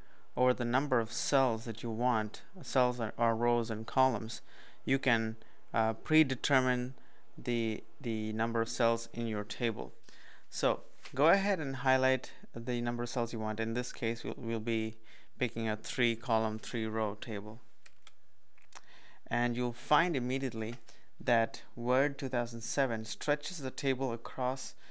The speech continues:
the, um, big, the margins of the page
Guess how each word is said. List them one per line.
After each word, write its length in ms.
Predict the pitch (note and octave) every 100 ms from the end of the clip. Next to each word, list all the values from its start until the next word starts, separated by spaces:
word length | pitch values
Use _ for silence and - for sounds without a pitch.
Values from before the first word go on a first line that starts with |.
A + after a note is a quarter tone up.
| - - -
the, 380 | B2 A#2 A2+ - - -
um, 360 | A2+ G#2+ G2+ G#2+ B2
big, 380 | C3+ B2 A#2+ A#2+
the 160 | B2
margins 480 | A#2 A#2+ D3 C#3+ A#2+
of 100 | A#2
the 60 | A2+
page 580 | - C3+ A#2 A2 -